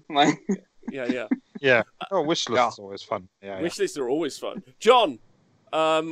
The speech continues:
Speaker 2: what, what's your highlight from the year?
Speaker 4: I would have to say it was probably, it's a toss-up between two things. It's
Speaker 2: Mm-hmm.
Speaker 4: either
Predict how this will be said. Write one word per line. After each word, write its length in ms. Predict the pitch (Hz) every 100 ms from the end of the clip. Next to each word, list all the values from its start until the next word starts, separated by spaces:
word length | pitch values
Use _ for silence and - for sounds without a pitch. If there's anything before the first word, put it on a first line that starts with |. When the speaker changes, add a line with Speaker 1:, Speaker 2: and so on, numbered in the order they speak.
| -
Speaker 2:
what, 320 | 160 170 110
what's 200 | 190 190
your 100 | 202
highlight 320 | 180 170 160
from 120 | 156
the 80 | 156
year? 260 | 151 147 - _ _ _ _ _ _ _ _ _ -
Speaker 4:
I 460 | 151 160 180 185
would 180 | 190 185
have 160 | 185 165
to 100 | -
say 400 | 143 117 120 151 _ _ _ _ _ _ _ -
it 140 | 139
was 100 | 139
probably, 580 | - 175 151 147 139 - _ -
it's 140 | -
a 40 | -
toss-up 480 | - 175 - 160
between 320 | - - 147 135
two 200 | 143 131
things. 440 | 107 117 131 - -
It's 180 | 131
Speaker 2:
Mm-hmm. 100 | 131
Speaker 4:
either 360 | 139 131 131